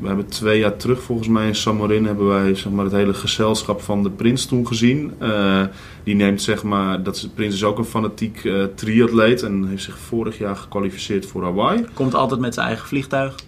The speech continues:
Speaker 1: Ja, en, eh, dan, dan vraag je nog welk vliegtuig, want het, of het een Boeing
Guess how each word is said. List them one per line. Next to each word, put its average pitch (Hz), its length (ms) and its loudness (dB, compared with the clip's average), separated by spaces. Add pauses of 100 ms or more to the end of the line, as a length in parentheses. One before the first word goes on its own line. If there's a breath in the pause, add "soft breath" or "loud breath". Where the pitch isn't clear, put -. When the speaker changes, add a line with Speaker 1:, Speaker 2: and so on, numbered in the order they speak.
(200)
Speaker 1:
Ja, 120 460 6
en, 104 200 0
eh, 107 40 -2 (100)
dan, 107 320 0
dan 110 280 2
vraag 110 320 2
je 117 60 -4
nog 104 160 -2
welk 110 260 2
vliegtuig, 113 520 -2
want 101 160 -6
het, 113 240 -2
of 117 140 -8
het 101 120 -10
een 95 120 -2
Boeing 110 360 2